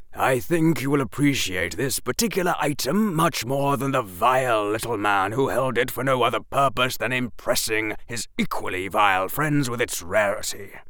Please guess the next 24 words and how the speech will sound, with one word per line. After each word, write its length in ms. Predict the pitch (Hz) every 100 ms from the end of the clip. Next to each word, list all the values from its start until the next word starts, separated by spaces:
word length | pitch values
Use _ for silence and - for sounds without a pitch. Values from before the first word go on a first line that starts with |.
| - _ - - - - - _ _ _ - -
Harry 480 | 107 101 82 82 82
was 240 | 87 87
simply 640 | - - 143 - - 87 90
gaping 600 | - 143 180 - 80 80
now. 440 | 78 80 - - - - - - - - - - - - - -
"But 460 | - - 240 - - - - - -
if 140 | -
you 160 | 127 127
feel 400 | - 170 170 175
that 180 | - 131
my 160 | 139
actions 420 | 135 131 - 127 117
are 160 | 104
incorrect, 680 | 151 151 117 151 196 - -
Mister 300 | 147 156 139
Potter, 400 | 107 120 104 98 - - - - - - -
I 140 | 92
suppose 500 | 120 131 127 147 143
you 120 | 120 123
needn't 380 | 110 - 104
accept 540 | 127 - 240 - - -
your 180 | 110 107
special 460 | - 92 - 95
present, 560 | 73 101 101 90 82